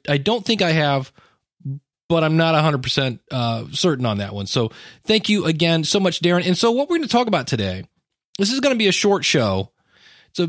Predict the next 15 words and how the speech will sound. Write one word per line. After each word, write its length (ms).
like 240
I 60
said, 160
it's 80
been 120
a 60
very 220
weird 260
day. 300
And 460
we're 80
gonna 140
talk 160
about 260
opportunities. 1040